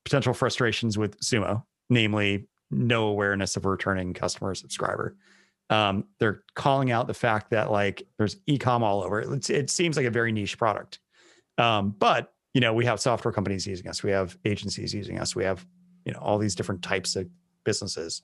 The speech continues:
who use us. But what we've done is we've positioned what it is we have, which is here's a software with a bunch of features.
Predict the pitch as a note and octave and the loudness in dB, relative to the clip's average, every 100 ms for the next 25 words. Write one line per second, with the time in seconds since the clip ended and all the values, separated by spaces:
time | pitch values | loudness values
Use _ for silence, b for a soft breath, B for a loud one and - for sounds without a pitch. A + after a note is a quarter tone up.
0 | b b b b b b - C3 D3+ G2 | b b b b b b 2 4 4 0
1 | E3+ A2+ C3 B2+ G2+ A2+ A#2 G2+ G#2 - | -2 0 2 0 0 0 0 0 -2 -2
2 | G#2 G2 A#2 A2 G2 F#2+ G2 F#2+ F2 F2+ | -2 0 0 0 0 0 0 -2 -2 -6
3 | - B2 A2 - - - - F2+ - - | -2 0 0 -4 -8 -16 -10 -8 -8 -12
4 | _ - A#2 G2+ G2 A#2 F#2+ - F#2+ F#2+ | _ -4 -2 -2 -2 -2 -2 -2 -2 -2
5 | E2+ G2 F#2+ E2 - B2 - E2+ - - | -2 -2 -4 -8 -4 -2 -2 -6 -6 -8